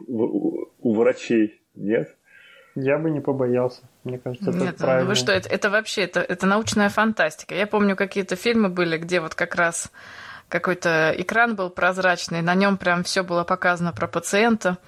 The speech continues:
Speaker 3: Вот это очень похоже, то, что видит врач в этих очках.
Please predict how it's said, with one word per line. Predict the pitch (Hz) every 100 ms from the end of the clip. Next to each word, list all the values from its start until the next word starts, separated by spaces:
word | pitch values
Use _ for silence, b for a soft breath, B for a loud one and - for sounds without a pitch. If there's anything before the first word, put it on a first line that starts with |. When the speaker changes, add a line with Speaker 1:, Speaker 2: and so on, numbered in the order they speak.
| B B B B
Speaker 3:
Вот | 180 185
это | 196 196 185 175
очень | 196 - 196
похоже, | - 208 - 185 160
то, | - 190
что | -
видит | 180 190 175 170
врач | 175 185 165 - - B B _
в | 180 170
этих | 175 180
очках. | 180 - 170 165 -